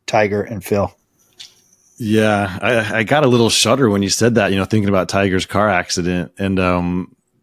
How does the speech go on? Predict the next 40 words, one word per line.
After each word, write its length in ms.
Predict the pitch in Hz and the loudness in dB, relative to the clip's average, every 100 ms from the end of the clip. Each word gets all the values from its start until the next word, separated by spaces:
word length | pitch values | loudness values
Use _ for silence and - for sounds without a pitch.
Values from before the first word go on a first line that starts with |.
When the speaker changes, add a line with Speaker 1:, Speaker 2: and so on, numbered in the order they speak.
| _ _ - | _ _ -8
Speaker 2:
you 120 | 101 | -2
know, 280 | 98 90 92 | 0 2 0
it, 120 | 98 | 0
Speaker 1:
It's, 220 | 101 107 98 | 2 2 2
Speaker 2:
I've 180 | 90 | 0
written 160 | 101 104 _ - _ - | -2 -4 _ -20 _ -6
Speaker 1:
it's 180 | 131 143 | -4 2
real. 480 | 170 277 254 - _ _ _ _ - | 4 4 0 -4 _ _ _ _ -2
Speaker 2:
It's 180 | 117 110 | -2 0
real. 380 | 107 120 123 120 | 4 6 6 4
And 100 | 123 | 2
I, 120 | 135 | 0
I, 320 | 123 123 113 | 0 0 0
I've 120 | 117 | -2
put 140 | 120 104 | 0 0
this 160 | 101 | 0
in 80 | 101 | -2
print. 300 | - 98 92 | -4 -4 0
I've 160 | 90 90 | -2 -2
talked 180 | 90 87 | -2 0
about 200 | 85 82 | 0 -2
this 100 | - | -6
before. 520 | 87 - 87 87 85 | -8 -4 0 0 0
I 60 | |
mean, 320 | 98 98 95 92 - - - - - _ - | 2 2 0 -4 -14 -16 -18 -20 -20 _ 0
it's, 200 | 117 - | 0 2
it's 200 | 127 95 | 0 0
dark 460 | 95 113 113 104 - | 2 2 2 0 -2
when 120 | 101 | -4
you 60 | 95 | -2
start 260 | - 101 | -2 -2
looking 240 | 92 101 104 | 0 -2 -2
at 60 | |
the 80 | 85 | -2
details 440 | 87 98 98 90 85 | -2 -2 0 -2 0
of 40 | |
that 100 | 85 | 0
accident. 560 | 85 87 - 85 82 - | 0 -2 -6 -6 -6 -6
I 80 | 95 | -2
mean, 340 | 98 95 90 | 2 2 0